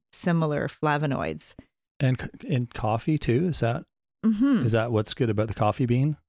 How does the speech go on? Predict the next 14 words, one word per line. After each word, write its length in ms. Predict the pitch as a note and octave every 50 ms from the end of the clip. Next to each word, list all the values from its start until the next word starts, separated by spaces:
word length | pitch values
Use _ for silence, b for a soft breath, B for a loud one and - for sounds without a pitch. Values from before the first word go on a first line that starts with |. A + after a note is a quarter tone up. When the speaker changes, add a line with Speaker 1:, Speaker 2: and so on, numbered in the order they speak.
| -
Speaker 1:
Yes. 300 | F3 F#3+ D#3+ - - -
Speaker 2:
Same 340 | - - - - B2 A2 G#2
thing. 260 | - - A2 G2 G#2 G2+
Okay. 300 | G2+ - - F#2+ F#2+ F2 -
Speaker 1:
Yeah. 220 | E3+ F3 D#3+ D3
Speaker 2:
That 60 | G#2+
makes 160 | G2+ G#2+ -
sense. 400 | - - G2 G2 A2 - - - - _ _ -
Speaker 1:
And 120 | - F#3 F#3
do 80 | F#3 G3+
you 40 | G3
remember 320 | G3+ A3 A3+ A3 C4 C4
the 360 | A3 A3 A3 G#3 G3 F#3+ F#3+
term 440 | - - - G#3 F3+ F3 E3+ E3+ -